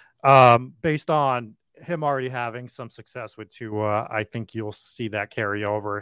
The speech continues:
Hill, I think, is just gonna help that, to be honest. So I do like Waddle a lot,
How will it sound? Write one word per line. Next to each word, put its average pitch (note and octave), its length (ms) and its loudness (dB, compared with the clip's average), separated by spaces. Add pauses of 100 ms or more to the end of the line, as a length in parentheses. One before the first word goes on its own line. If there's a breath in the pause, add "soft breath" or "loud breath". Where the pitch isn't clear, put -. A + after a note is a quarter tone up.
Hill, A#2 260 0
I G#2 120 -4
think, G#2 220 -10
is F#2+ 120 -8
just - 220 -8
gonna F2+ 180 -10
help G2 280 -4
that, - 260 -10
to A2 60 -20
be G#2 160 -10
honest. G2 460 -6 (420 loud breath)
So G2 580 0 (180)
I A#2 260 2
do A#2 340 -4
like A2+ 200 -2
Waddle G#2 400 0
a F#2+ 40 -2
lot, F#2+ 340 -2